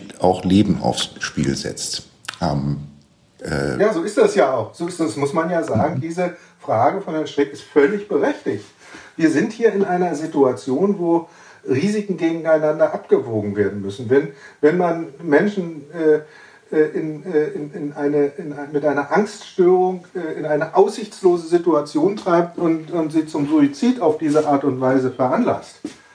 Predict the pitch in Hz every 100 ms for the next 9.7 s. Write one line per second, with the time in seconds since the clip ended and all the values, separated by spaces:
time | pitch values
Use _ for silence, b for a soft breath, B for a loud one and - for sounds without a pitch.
0 | B B B B B - 190 175 165 -
1 | - - 170 180 175 - 185 175 185 165
2 | 175 175 - 170 196 - 196 - 220 269
3 | 208 - 175 156 117 113 - 127 165 196
4 | 190 170 190 247 - 160 170 180 - B
5 | B B B - 160 165 180 - 175 247
6 | - 156 - 139 135 277 233 160 131 131
7 | 117 113 120 139 139 143 156 151 147 151
8 | 143 147 151 139 135 147 156 170 170 190
9 | - 147 120 139 131 147 139